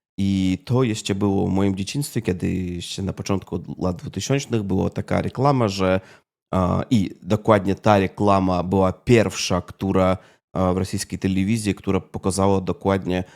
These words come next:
a, dlaczego, mm, jakby trzeba kupować Dosie niż jakiś tam, nie wiem, bardzo drogi proszek dla prania. I,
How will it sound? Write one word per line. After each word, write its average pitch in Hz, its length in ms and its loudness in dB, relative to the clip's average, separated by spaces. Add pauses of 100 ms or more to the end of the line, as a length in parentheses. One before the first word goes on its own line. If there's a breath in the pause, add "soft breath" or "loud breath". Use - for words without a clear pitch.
(260 loud breath)
a, 92 160 2
dlaczego, 92 880 0 (100)
mm, 87 500 -6
jakby 87 420 -6
trzeba 90 320 -2
kupować - 680 -4 (420)
Dosie 90 440 0 (200)
niż 85 360 -4
jakiś - 400 -6 (300 soft breath)
tam, 90 200 0
nie 90 120 0
wiem, 82 380 -8
bardzo 90 440 0
drogi 90 520 -2 (220)
proszek 127 400 0
dla 127 200 0
prania. 107 380 2 (140)
I, 139 160 0